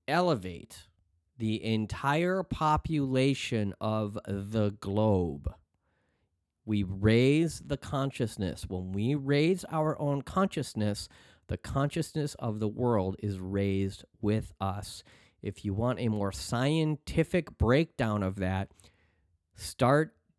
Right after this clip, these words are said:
diving into the work of Doctor David Hawkins. Start at the beginning and go all the way to the end, as I'm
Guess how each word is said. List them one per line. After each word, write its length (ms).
diving 580
into 1160
the 160
work 480
of 260
Doctor 680
David 360
Hawkins. 760
Start 400
at 80
the 80
beginning 540
and 160
go 160
all 260
the 80
way 180
to 160
the 140
end, 300
as 100
I'm 180